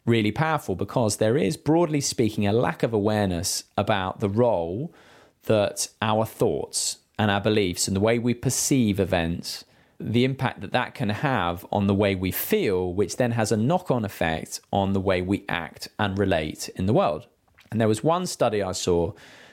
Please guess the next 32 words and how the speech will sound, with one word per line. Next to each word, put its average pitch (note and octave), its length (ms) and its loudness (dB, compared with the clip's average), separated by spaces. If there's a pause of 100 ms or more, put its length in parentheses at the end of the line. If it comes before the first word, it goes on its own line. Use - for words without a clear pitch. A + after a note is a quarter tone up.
(160)
that - 200 0
illustrated A2 560 0
this F#2 180 0
in G2+ 160 0
really A2+ 460 2
stark - 500 0
terms, D#2+ 560 -4
and G#2+ 120 2
it - 100 -4
found B2 260 0
that A2+ 140 -4
ninety C#3+ 680 0
percent F2 600 -2
of G2 200 -4
people G2+ 360 0
that F#2 140 0
they B2+ 160 2
polled D#2 600 -4 (120)
did A#2+ 160 2
not C3+ 200 -2
have A#2 200 -2 (160)
any D#3 300 0
previous C#3 460 0
knowledge F2+ 420 0 (100)
of G2+ 120 -2
the A2 60 2
links G#2+ 420 0
between G2 760 -2
thoughts, - 640 -2 (480)
feelings, F2+ 760 -4 (200)
and G2+ 160 0
behaviours, G#2 760 -2